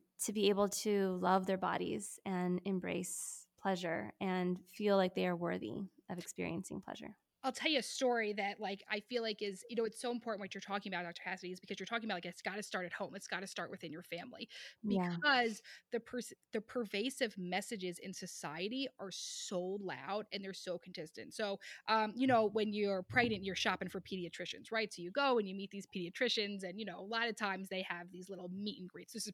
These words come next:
Speaker 2: pre-covid. I'm sure it's virtual now. And, um, when we, me and my husband were looking for a pediatrician, we found this great practice. We had heard wonderful things about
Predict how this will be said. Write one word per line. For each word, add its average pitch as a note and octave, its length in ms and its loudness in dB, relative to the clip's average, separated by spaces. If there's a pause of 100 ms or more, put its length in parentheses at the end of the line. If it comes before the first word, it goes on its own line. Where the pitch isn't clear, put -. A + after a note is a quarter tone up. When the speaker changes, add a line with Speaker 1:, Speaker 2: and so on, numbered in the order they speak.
Speaker 2:
pre-covid. G#3 500 -2
I'm E3+ 80 -8
sure G3+ 160 -2
it's F3+ 120 -6
virtual E3+ 360 -8
now. D3+ 160 -8 (560)
And, C4 480 6
um, A3+ 480 4 (240)
when A#3+ 480 4 (180)
we, A#3 280 2
me A3+ 100 2
and A#3 80 2
my B3+ 60 8
husband B3 400 4
were G#3+ 300 2
looking G#3+ 200 -2
for A#3+ 120 -4
a - 20 -8
pediatrician, A3+ 640 2
we F#3+ 80 -4
found F#3+ 200 -2
this - 80 -8
great A#3 120 2
practice. G#3+ 460 4
We F3 60 -2
had E3+ 120 -6
heard A3 180 0
wonderful G#3+ 300 0
things F#3+ 220 -4
about F#3+ 80 -2